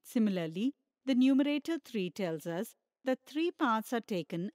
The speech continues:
out of the five equal parts. That means one part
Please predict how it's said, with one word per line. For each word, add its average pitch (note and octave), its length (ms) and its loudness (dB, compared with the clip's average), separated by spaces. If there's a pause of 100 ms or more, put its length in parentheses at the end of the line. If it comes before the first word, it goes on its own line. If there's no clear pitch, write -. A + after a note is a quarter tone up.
out F#3+ 240 -6
of C4 120 -2
the D#4 100 -6
five G#3+ 420 -2
equal F3+ 540 -6
parts. - 480 -10 (240)
That F#3 320 -6
means A#3 380 0 (320)
one C4 360 0
part A3 340 -2